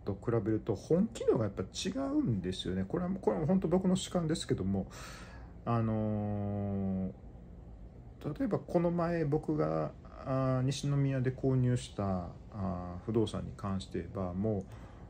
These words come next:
買うか買わないか悩んでる段階から管理会社の社長が同行してくれたんですよね。もう相当年上の方なんですけども、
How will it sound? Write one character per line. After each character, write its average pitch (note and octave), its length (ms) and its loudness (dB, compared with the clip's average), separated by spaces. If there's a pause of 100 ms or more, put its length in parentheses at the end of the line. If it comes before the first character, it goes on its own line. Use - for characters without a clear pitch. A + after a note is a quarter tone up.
(560)
買 G3+ 180 4
う G#3+ 80 6
か G3 160 -4
買 F#3+ 160 -2
わ F#3+ 80 4
な C#3 140 4
い F#2 40 -2
か F#2+ 120 -4
悩 A#2+ 240 2
ん D3+ 240 0
で D3 100 2
る C3+ 140 0
段 C3+ 220 2
階 C3 260 2
か D3 200 -4
ら D#3 140 0
管 B2 300 2
理 A#2+ 180 4
会 E3 220 0
社 A3 140 0
の E3 100 4
社 C#3 180 2
長 C3 300 2
が G#2+ 220 0 (260)
同 B2 180 6
行 A#2+ 180 0
し - 80 -4
て - 80 2
く - 120 -2
れ F#2 80 0
た F2+ 100 -6
ん - 80 -8
で - 80 -8
す - 120 -10
よ A2+ 40 -4
ね。 E3+ 160 -2 (460)
も G2+ 180 -2
う F#2+ 60 -2
相 C#3 300 0
当 D#3+ 200 2
年 D#3+ 340 -2
上 D3+ 60 6
の C#3+ 100 6
方 C3 220 -2
な F#2 120 0
ん F2+ 80 -4
で D#2+ 60 -8
す - 120 -10
け F#2 80 -4
ど F2+ 100 -4
も、 F#2 360 0